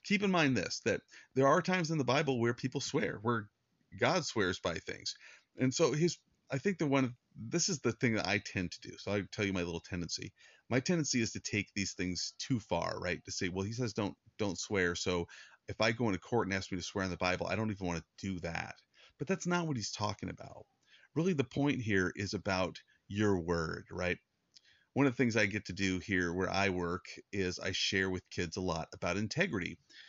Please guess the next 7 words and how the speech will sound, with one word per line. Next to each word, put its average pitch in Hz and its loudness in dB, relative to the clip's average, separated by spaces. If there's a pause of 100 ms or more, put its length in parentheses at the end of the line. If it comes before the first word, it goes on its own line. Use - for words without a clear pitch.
(200)
And 104 2 (440)
that's 117 -2
one 123 4
of 113 0
our 113 6
values 98 0
and 95 0